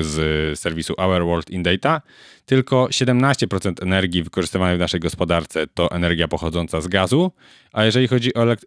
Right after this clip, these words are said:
o elektryczność, no to tutaj wskaźnik jest jeszcze mniejszy, bo tylko dziesięć procent, więc, y, ten gaz, chociaż jest istotny dla, mm, Polski, to nie jest to takie istotne jak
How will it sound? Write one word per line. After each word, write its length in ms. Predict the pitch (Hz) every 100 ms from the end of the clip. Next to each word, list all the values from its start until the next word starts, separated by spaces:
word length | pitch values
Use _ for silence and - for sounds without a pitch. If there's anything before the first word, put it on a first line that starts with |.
| -
o 180 | 113
elektryczność, 680 | 120 113 110 127 131 135 120
no 80 | 113
to 80 | -
tutaj 480 | - 107 104 101 92
wskaźnik 440 | - - 92 92
jest 140 | 92
jeszcze 220 | 101 90 92
mniejszy, 260 | 90 85
bo 100 | 85
tylko 260 | 87 85 85
dziesięć 300 | 90 - 85
procent, 400 | - 78 92 85
więc, 340 | 85 82 -
y, 320 | 87 85 87 - 90 -
ten 220 | 98 101
gaz, 340 | 101 104 -
chociaż 560 | - - - 101 98 -
jest 340 | 98 139 -
istotny 580 | 110 - 113 - 139 175 - - - - -
dla, 500 | 104 117 113 113 113 -
mm, 640 | 110 107 107 104 104 101
Polski, 500 | 120 117 - 139 131 -
to 160 | 120
nie 400 | 117 113 113 117
jest 240 | 113 101 -
to 140 | 98
takie 320 | - 107 104
istotne 480 | 92 - 95 101 90
jak 220 | 87 85